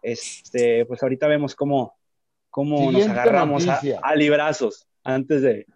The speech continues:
Speaker 1: de eso.
Speaker 2: <coughs> Siguiente noticia. Este, espérenme. Casi nos quitan el queso Filadelfia.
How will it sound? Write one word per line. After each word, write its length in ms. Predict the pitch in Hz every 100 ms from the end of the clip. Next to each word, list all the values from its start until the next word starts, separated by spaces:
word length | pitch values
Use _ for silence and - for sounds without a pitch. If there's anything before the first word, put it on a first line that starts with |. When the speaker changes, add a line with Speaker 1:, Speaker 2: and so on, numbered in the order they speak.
| _
Speaker 1:
de 120 | 123
eso. 240 | 117 - 104 _ _ _ _ _ _ - - _ _ _ _ - -
Speaker 2:
<coughs> 480 | - - - - 131
Siguiente 460 | 170 180 226 202
noticia. 720 | 214 143 170 165 127 117 85 - _ _ -
Este, 840 | 131 120 - - 135 127 117 92 _ _ _ _ _ _ _ _ _ _ _ _ _ _ _
espérenme. 400 | - 120 113 90 - _ _
Casi 300 | - 214 240
nos 220 | 214 165 -
quitan 440 | 208 165 226 180
el 140 | 139
queso 280 | 170 175 190
Filadelfia. 560 | 139 127 107 101 92